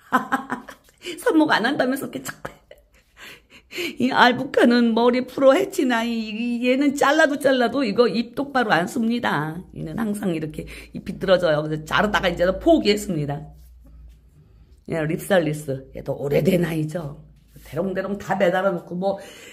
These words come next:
이 러브체인인 거는 하도 많아갖고 좀 구근이잖아요. 저기 콩알 만한 구근들. 그래서 좀 저기 옆집에 좀 나눠주고, 이제 여기 한 개만 이렇게 심어서 키워요. 얘가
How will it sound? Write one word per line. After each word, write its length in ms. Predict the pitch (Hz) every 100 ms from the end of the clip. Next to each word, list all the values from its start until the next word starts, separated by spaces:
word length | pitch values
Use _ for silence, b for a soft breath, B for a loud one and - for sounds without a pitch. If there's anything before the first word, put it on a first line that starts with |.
| B B -
이 160 | 214 220
러브체인인 680 | 185 233 277 427 269 226
거는 160 | 208 226
하도 460 | 233 - - 415 359
많아갖고 680 | 311 277 240 233 240 214 B B
좀 360 | - 233 226 - -
구근이잖아요. 1000 | 233 240 277 233 202 180 170 180 - _ _
저기 260 | 170 165
콩알 340 | - - 311 247
만한 300 | 180 165 160
구근들. 640 | 160 156 156 139 143 147 B B B -
그래서 320 | 190 185 170
좀 240 | 175 165 B B
저기 260 | - 170 165
옆집에 400 | 185 - 294 285
좀 140 | 180
나눠주고, 840 | 165 156 185 185 - 185 175 - -
이제 260 | 160 156 160
여기 120 | 165
한 220 | - 247
개만 280 | 233 202 165
이렇게 200 | 151 -
심어서 420 | 147 151 139 139
키워요. 540 | - 185 151 135 139 _ _ _ _ _ _ _ b b b b b -
얘가 300 | 180 190